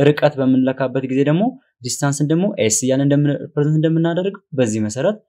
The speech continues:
መወከል እንችላለን ማለት ነው። ስለዚህ በሂት እና በቴምፕሬቸር መካከል ያሉት ዲፈረንሶች እነዚህን ይመስላሉ። በደንብ አድርጋችሁ ካያችኋቸው፣ በደንብ አድርጋችሁ ኖት እየያዛችሁ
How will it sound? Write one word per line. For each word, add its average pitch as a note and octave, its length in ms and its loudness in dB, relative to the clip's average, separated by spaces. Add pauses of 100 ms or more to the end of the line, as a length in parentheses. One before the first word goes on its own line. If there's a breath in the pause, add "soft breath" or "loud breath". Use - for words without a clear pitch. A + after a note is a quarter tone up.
(440)
መወከል G#2+ 380 -2
እንችላለን F#2+ 420 -8
ማለት F2+ 240 -8
ነው። F2+ 100 -16 (320)
ስለዚህ A2+ 380 -2 (320)
በሂት A2+ 320 0
እና D#3+ 140 2 (120)
በቴምፕሬቸር C3+ 600 0
መካከል A#2 440 -4 (380)
ያሉት G#2+ 420 -2
ዲፈረንሶች G#2+ 560 -8
እነዚህን G#2+ 500 -2
ይመስላሉ። E3 480 0 (400 loud breath)
በደንብ C3 320 2
አድርጋችሁ B2 720 0 (360)
ካያችኋቸው፣ B2+ 720 -4
በደንብ C#3+ 300 0
አድርጋችሁ A2+ 540 -4
ኖት A#2+ 240 -4
እየያዛችሁ A2+ 600 -6